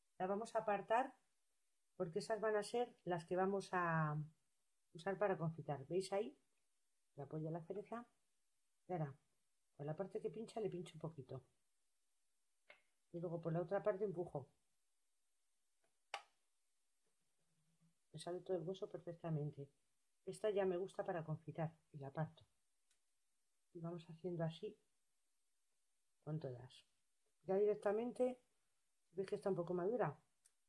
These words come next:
empujáis así y ya está. Se van quedando aquí, salvo que es bastante cochina la cereza y cuidado que mancha la ropa.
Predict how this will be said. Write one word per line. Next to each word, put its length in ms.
empujáis 420
así 340
y 60
ya 120
está. 300
Se 80
van 140
quedando 360
aquí, 340
salvo 260
que 200
es 160
bastante 420
cochina 380
la 100
cereza 480
y 80
cuidado 240
que 80
mancha 240
la 100
ropa. 320